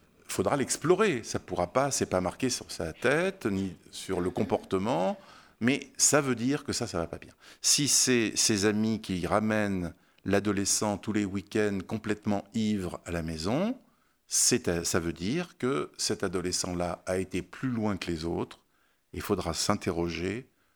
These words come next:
pour savoir pourquoi il va plus loin, pourquoi il finit toujours le nez dans son vomi. C'est quoi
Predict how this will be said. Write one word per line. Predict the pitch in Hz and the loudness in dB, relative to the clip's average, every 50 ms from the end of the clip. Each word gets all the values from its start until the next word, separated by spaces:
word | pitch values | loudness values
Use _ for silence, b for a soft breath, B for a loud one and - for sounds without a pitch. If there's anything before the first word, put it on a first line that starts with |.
| _ _ _ - | _ _ _ -18
pour | - - | -14 -8
savoir | - 92 80 90 98 - - | -8 -4 -2 -2 -4 -4 -4
pourquoi | - 120 - - - - 110 107 110 110 | -4 -6 -6 -6 -4 -2 0 0 0 -2
il | 95 | -4
va | 82 87 | -4 -6
plus | - - - 92 | -6 -6 -6 -4
loin, | 90 87 82 78 80 - _ _ _ _ | -4 -4 -6 -8 -12 -16 _ _ _ _
pourquoi | - 117 - - - 117 107 | -6 -6 -6 -2 0 0 0
il | 98 - | 0 -2
finit | - - 95 101 101 98 | -4 -2 0 0 -2 -2
toujours | - 98 95 87 110 123 104 98 | -2 -4 -2 0 0 0 0 0
le | 92 87 | 0 0
nez | 90 101 107 | -2 -2 -2
dans | 104 90 | -4 -6
son | - - 101 98 | -6 -4 -4 -4
vomi. | 92 90 98 101 101 101 98 92 87 - _ _ _ _ _ _ _ _ _ _ _ | -2 -2 -2 -2 -2 -2 -2 -4 -6 -10 _ _ _ _ _ _ _ _ _ _ _
C'est | - - - - - | -2 0 0 0 0
quoi | - - - - 123 127 151 165 175 180 b | -2 -6 0 4 4 4 4 4 0 -4 b